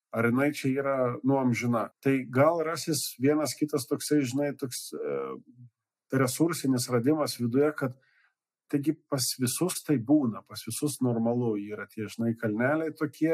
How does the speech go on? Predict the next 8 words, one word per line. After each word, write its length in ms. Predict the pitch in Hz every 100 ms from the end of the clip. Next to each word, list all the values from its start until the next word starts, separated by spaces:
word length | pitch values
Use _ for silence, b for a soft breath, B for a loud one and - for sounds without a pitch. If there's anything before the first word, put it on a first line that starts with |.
| 160
ir, 260 | 147 131 120
ir 280 | 123 117
vat 200 | 117 117
žmonės, 520 | - 127 139 135 120 -
kurie, 340 | 123 127 127 127 B B B _
e, 140 | - 60 62 62 62 64 64 62 62 62 62 - _ _ _ _ _ _ _ _ _ _ -
kažkuo 500 | 123 - 143 151 143
tai 320 | 139 151